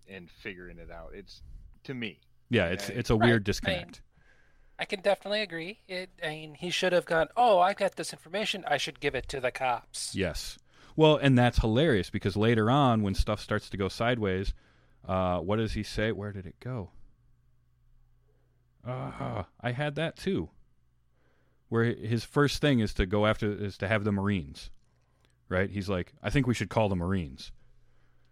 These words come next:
Speaker 2: Uh, I had that, and I don't know where it went. I know I captured that, but anyway. Um, but I thought that was funny. Like, you're right. He should have gone to the cops right away, uh, but he didn't. Um,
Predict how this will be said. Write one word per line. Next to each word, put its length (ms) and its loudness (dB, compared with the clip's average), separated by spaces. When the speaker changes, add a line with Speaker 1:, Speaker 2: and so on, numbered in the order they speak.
Speaker 2:
Uh, 420 -6
I 60 -20
had 320 -12
that, 180 -14
and 100 -18
I 20 -14
don't 120 -10
know 100 -14
where 140 -12
it 80 -16
went. 180 -12
I 40 -14
know 220 -8
I 40 -14
captured 440 -16
that, 180 -18
but 160 -16
anyway. 680 -2
Um, 600 -4
but 140 2
I 80 4
thought 160 0
that 140 0
was 100 -4
funny. 240 -2
Like, 180 -4
you're 120 4
right. 200 4
He 140 -2
should 180 0
have 80 2
gone 180 2
to 60 -2
the 60 -4
cops 260 -6
right 140 -4
away, 260 -8
uh, 320 -6
but 140 -6
he 100 -8
didn't. 520 -4
Um, 520 -8